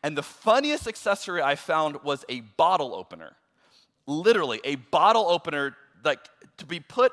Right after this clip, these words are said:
on your shoe. And I'm like, "That's so funny, I have to get it." And my wife's like,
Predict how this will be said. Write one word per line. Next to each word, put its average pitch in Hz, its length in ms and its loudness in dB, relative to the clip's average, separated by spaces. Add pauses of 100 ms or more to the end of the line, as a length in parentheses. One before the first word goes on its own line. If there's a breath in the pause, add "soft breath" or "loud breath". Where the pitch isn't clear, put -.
on 196 280 0
your 165 140 -6
shoe. 139 540 -8
And 139 100 -2
I'm 147 120 2
like, 123 220 2 (440 loud breath)
"That's 156 280 2
so 190 240 0
funny, 165 360 -2
I 131 120 2
have 139 280 0
to 123 80 -10
get 127 200 -2
it." 98 160 -8 (280 loud breath)
And 151 80 -2
my 156 80 2
wife's 156 320 2
like, 147 240 2